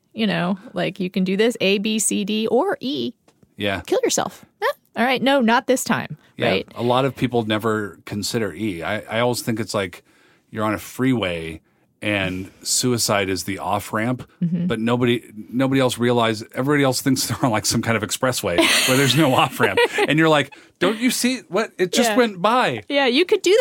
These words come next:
Speaker 1: that. And I, so I was constantly making the choice to not, not do it.
Speaker 2: Yeah.
Speaker 1: And because I was making the choice not to, I never thought about the fact that I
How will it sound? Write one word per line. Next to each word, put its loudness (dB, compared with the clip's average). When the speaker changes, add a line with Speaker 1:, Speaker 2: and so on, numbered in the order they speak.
Speaker 1:
that. 2
And 2
I, 4
so 2
I 4
was 0
constantly -2
making -2
the -2
choice -2
to -6
not, -2
not 0
do -6
it. -6
Speaker 2:
Yeah. -4
Speaker 1:
And 4
because 2
I 4
was 4
making 2
the -4
choice -2
not -2
to, 2
I 2
never 4
thought 4
about 0
the 0
fact 0
that -2
I 0